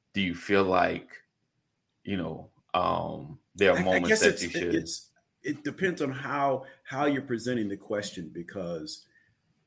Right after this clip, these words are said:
Speaker 2: I'm a confident person,
Speaker 1: Right.
Speaker 2: although I have been less than confident at times at my, in my life.
Speaker 1: Right.
Speaker 2: You know,
Speaker 1: Right.
Speaker 2: I'm not, I'm not braggadocious.
Speaker 1: Okay. Right.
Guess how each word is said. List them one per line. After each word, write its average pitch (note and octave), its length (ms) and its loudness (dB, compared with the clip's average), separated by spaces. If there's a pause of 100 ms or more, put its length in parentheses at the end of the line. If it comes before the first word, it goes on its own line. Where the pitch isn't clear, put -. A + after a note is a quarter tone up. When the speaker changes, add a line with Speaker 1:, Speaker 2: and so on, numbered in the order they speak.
(120)
Speaker 2:
I'm A2 140 -4
a - 40 -8
confident A2+ 640 -2
person, D#2+ 500 -8 (420)
Speaker 1:
Right. G2 220 6
Speaker 2:
although A#2 440 2
I G#2+ 180 0
have A2+ 320 -2
been A#2+ 420 0 (1120)
less A#2 240 2
than C3 200 2
confident A2+ 520 -2
at G#2+ 100 -6
times A2 320 -4
at A#2+ 120 2
my, C3 120 -2
in C3 180 -4
my C#3+ 120 -2
life. A2+ 420 -10 (480)
Speaker 1:
Right. F2 340 -12 (640)
Speaker 2:
You A#2+ 100 -2
know, A#2 300 -2 (120)
Speaker 1:
Right. E2+ 220 -6
Speaker 2:
I'm C3+ 180 4
not, D3 440 4 (460)
I'm B2 180 2
not B2 260 4
braggadocious. B2 1120 2 (380)
Speaker 1:
Okay. - 280 -2 (1040)
Right. E2+ 320 4